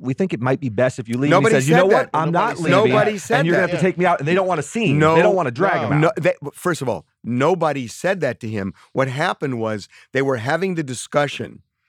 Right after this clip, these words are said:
Speaker 2: in the
Speaker 1: Do you think he didn't think anyone wanted him to leave?
Speaker 2: Let, let, let, let, let me explain. And I gotta, I gotta do this carefully.
Speaker 1: I know it's hard.
Speaker 2: I know
Speaker 1: Sorry.
Speaker 2: I've
Speaker 1: I
Speaker 2: gotta do
Speaker 1: apologize.
Speaker 2: I've, no, no, no. I've just gotta do this carefully in terms of sources. Will's reps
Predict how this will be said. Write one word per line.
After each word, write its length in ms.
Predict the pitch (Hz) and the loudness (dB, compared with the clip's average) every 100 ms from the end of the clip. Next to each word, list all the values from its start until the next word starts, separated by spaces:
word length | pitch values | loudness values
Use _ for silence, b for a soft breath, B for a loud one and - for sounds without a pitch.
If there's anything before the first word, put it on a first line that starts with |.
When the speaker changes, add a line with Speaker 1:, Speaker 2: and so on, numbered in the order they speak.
| _ _ | _ _
Speaker 2:
in 240 | 143 139 123 | 0 0 0
the 280 | 127 123 123 | -2 0 2
Speaker 1:
Do 60 | |
you 60 | 214 | 4
think 140 | 170 | 2
he 100 | 139 | 0
didn't 220 | 127 120 | 0 0
think 200 | 113 131 | 0 -2
anyone 300 | - 120 139 | -2 -2 -2
wanted 200 | 147 165 | -2 -4
him 80 | 180 | -2
to 60 | 147 | -2
leave? 140 | 214 160 | 0 2
Speaker 2:
Let, 220 | 156 156 | 2 4
let, 160 | 151 | 0
let, 140 | 143 139 | 0 -2
let, 180 | 139 139 | -2 -2
let 180 | 135 131 | -2 -4
me 80 | |
explain. 340 | 127 - 104 67 _ _ B B B B B _ _ - | -4 -8 -10 -10 _ _ B B B B B _ _ -4
And 100 | 127 | -2
I 60 | 117 | 0
gotta, 260 | 117 117 - - | -2 -4 -10 -8
I 80 | 110 | -4
gotta 220 | 113 107 | -4 -4
do 120 | 110 | -8
this 160 | 98 - | -10 -4
carefully. 200 | 117 123 | 0 2
Speaker 1:
I 20 | |
know 160 | 127 | 2
it's 100 | 107 | 0
hard. 220 | 113 85 135 | -4 -4 0
Speaker 2:
I 40 | |
know 80 | 135 | 2
Speaker 1:
Sorry. 160 | 151 143 | 0 0
Speaker 2:
I've 100 | 160 | -2
Speaker 1:
I 20 | |
Speaker 2:
gotta 80 | 165 | 0
do 60 | 139 147 | 0 -2
Speaker 1:
apologize. 140 | 147 | -2
Speaker 2:
I've, 120 | 147 156 | -4 -2
no, 140 | 190 | -2
no, 100 | 285 | -2
no. 200 | 370 131 - | -4 -4 -4
I've 120 | 143 | -6
just 160 | 165 - | -4 -4
gotta 180 | 147 | -4
do 100 | 131 | -4
this 140 | 123 107 | -8 -6
carefully 400 | 139 135 127 113 | -4 -4 -6 -8
in 80 | 104 | -6
terms 260 | 113 90 | -8 -8
of 60 | 90 | -6
sources. 560 | - 143 107 - - b b b b b b b b _ _ _ _ _ _ _ - | -2 -2 -4 -14 -20 b b b b b b b b _ _ _ _ _ _ _ -12
Will's 480 | 113 156 220 226 151 | 0 4 4 2 -4
reps 680 | 117 131 127 - - - | -4 -2 -2 -4 -16 -20